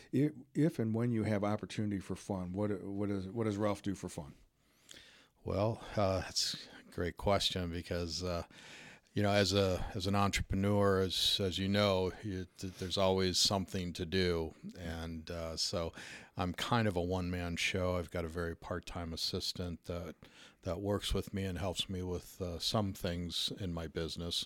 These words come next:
Speaker 2: Uh, but I, you know, when you, when you work, especially out of your home or wherever your laptop is, which is what I do,
Speaker 1: Mm-hmm.
Speaker 2: uh,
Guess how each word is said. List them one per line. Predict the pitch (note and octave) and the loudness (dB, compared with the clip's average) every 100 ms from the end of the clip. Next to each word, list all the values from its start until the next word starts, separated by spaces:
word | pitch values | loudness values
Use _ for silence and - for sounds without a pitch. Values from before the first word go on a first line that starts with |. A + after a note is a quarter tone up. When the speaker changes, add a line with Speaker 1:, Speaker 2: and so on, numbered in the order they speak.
| - - - - - - - | -6 -20 -20 -20 -20 -18 -6
Speaker 2:
Uh, | F2+ E2+ | -4 -4
but | E2 F2+ E2+ - - - - - - | -2 -2 -2 -4 -4 -2 -2 -6 -8
I, | F2+ F2 F2 F2 F2 E2+ - _ _ _ _ _ _ _ _ - - - | -6 -4 -4 -4 -6 -8 -16 _ _ _ _ _ _ _ _ -20 -14 -4
you | G#2 | -2
know, | F2+ | 0
when | F#2 | -2
you, | F#2 F#2+ | 2 2
when | F#2+ F#2 | 2 -2
you | F#2+ | 2
work, | G#2+ G#2+ - | 4 4 2
especially | G2+ - G#2 - G2+ F#2+ F#2 F#2 F#2 | -2 0 0 0 0 2 0 -2 0
out | F2 | 0
of | E2 | 0
your | E2 | -2
home | - A2 G#2+ G2+ | 2 4 4 4
or | F2+ | 2
wherever | F2 G2 G2 | 2 4 2
your | F2+ F2 | 0 -2
laptop | F#2 G2 G2 - - E2+ - | 2 4 4 4 -2 -2 -2
is, | F2 D#2+ | -4 -2
which | E2+ - | -6 -6
is | E2 | -8
what | E2 E2+ | -4 0
I | F#2+ F#2+ | 2 0
do, | E2 D#2+ D#2+ - | -2 -6 -6 -8
Speaker 1:
Mm-hmm. | F#2 D#2+ F2 - - - - - | -12 -12 -14 -16 -20 -20 -14 -6
Speaker 2:
uh, | D#2+ | -6